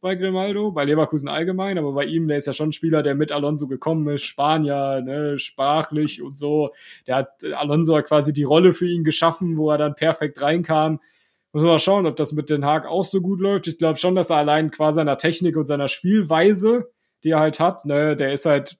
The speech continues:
für mich Guerrero zwei Punkt null in Kickbase, der taucht dann auf einmal im Zehnerraum auf, obwohl er Außenverteidiger ist, warum auch immer, äh, weil er eben halt auch ein geiler Spieler ist, auch dafür.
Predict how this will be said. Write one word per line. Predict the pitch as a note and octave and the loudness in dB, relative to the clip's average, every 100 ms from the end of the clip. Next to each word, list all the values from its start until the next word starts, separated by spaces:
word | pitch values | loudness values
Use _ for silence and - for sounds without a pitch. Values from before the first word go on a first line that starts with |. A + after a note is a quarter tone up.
| D3 | -12
für | - D3+ | -4 0
mich | E3+ E3 | 0 0
Guerrero | D3+ C#3+ E3 E3+ | -2 2 2 2
zwei | E3 D3+ | 0 -2
Punkt | D3 C#3 | -2 -4
null | D3 D#3 | -2 -2
in | C#3+ | -2
Kickbase, | E3 E3+ F#3 E3 | -6 -4 -4 -4
der | C#3+ | -6
taucht | C3 C#3+ C#3+ | -2 -2 -2
dann | D3+ | -2
auf | C3+ A#2+ | -2 -4
einmal | D3+ D3+ C#3+ | -2 -2 -2
im | |
Zehnerraum | B2+ E3 F3+ E3+ E3+ E3 | 0 0 2 2 0 0
auf, | E3 F3+ | -2 -2
obwohl | C#3+ D3+ C#3+ | -4 -4 -4
er | |
Außenverteidiger | D#3 D#3 E3 E3 D#3 D3+ | -6 -8 -6 -4 -4 -4
ist, | D#3+ D#3+ | -6 -6
warum | C3 C3+ C3+ | -6 -6 -6
auch | C3 | -8
immer, | D#3+ F#3 G3 _ _ - _ | -6 -6 -8 _ _ -20 _
äh, | - C3 C3+ | -6 -2 0
weil | C3+ C3 | 2 2
er | C3 | 2
eben | C3 C3 | 0 -2
halt | C#3 C#3 | -6 -6
auch | C3+ C#3 | -6 -8
ein | D#3 | -4
geiler | - F#3 E3+ | 2 2 2
Spieler | - F3+ G3 | 0 -2 0
ist, | F#3+ F#3 - | 0 -2 -4
auch | D3 | -6
dafür. | - D#3 E3+ F3 F3 F3 | -2 -2 0 -2 -2 -4